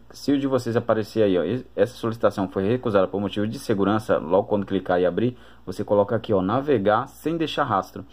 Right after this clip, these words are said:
Aí você vai vir aqui, ó, navegar sem deixar rastro. Vai tá desse jeito, tá? Aqui em cima você vai colocar aí, ó, teste de P C,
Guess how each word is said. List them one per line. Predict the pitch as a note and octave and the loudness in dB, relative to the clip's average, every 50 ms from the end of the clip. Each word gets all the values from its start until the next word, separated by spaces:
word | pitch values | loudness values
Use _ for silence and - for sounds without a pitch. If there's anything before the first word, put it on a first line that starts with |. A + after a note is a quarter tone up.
| - - - - - - - - - - - | -20 -20 -20 -20 -20 -20 -20 -20 -20 -8 -2
Aí | - E3 | -2 -2
você | - E3 | 0 2
vai | D#3+ D#3 D3 C3+ | 2 2 2 2
vir | C#3+ D3+ C#3+ | 2 2 0
aqui, | B2+ - - | 0 2 2
ó, | D#3+ C#3 | 0 2
navegar | A#2 A#2 A#2 A#2+ A#2+ A2 G#2+ A2 A2+ | 2 0 0 0 0 0 2 0 0
sem | A2 - B2+ B2 | -2 -4 -6 -4
deixar | B2 A#2+ A#2 - C3 | -4 -4 -4 -4 -2
rastro. | C#3 C3 B2 - - - - - - - - - - - - - - - | 0 0 -2 -2 -4 -10 -18 -20 -20 -20 -20 -20 -20 -20 -20 -10 -4 0
Vai | G#2 G2 | 0 0
tá | - - G2 F#2+ | 0 0 -2 -2
desse | G2+ A2 A2+ - C#3 A#2+ | -2 -4 -6 -4 -2 0
jeito, | G2+ A2 C#3 F#3+ - - - - - - | 0 0 0 -2 -6 -14 -20 -20 -10 -6
tá? | - A#2 - - - - - - - - - | -6 -6 -6 -6 -14 -20 -20 -20 -20 -14 -8
Aqui | - G2+ A2 - - E3+ | -8 -6 -6 -6 -8 -8
em | F3 | -8
cima | - - - - C#3+ E3+ D#3 A#2+ | -10 -8 -4 -4 -2 -2 -2 -2
você | G2 G#2+ G2+ - A#2 | -4 -4 -4 -2 0
vai | A2 A#2 | 0 0
colocar | A2+ - B2+ B2+ B2+ B2 - B2+ | 0 0 0 0 0 0 0 -2
aí, | A#2 A2+ G2 | 0 0 0
ó, | F#2 - - - - - - - - - - - - - - - | 0 0 -2 -8 -18 -20 -20 -20 -20 -20 -20 -20 -20 -20 -16 -8
teste | - A#2 B2 - - C3+ | -4 -4 -4 -4 -4 -8
de | B2 C3 | -8 -8
P | A#2+ - C3 A2+ | -4 0 0 0
C, | - - - G#2+ B2 E3 - | 0 -2 -2 -2 -2 -2 -4